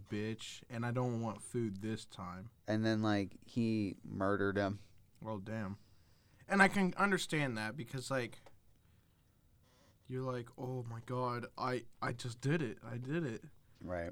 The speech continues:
Speaker 1: And then that makes him addicted to it and make him wanna do it more.
Speaker 2: Well, I mean,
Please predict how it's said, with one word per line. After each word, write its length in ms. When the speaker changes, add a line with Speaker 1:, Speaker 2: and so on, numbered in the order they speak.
Speaker 1:
And 220
then 200
that 220
makes 320
him 120
addicted 520
to 220
it 80
and 80
make 200
him 140
wanna 220
do 260
it 80
more. 440
Speaker 2:
Well, 140
I 80
mean, 420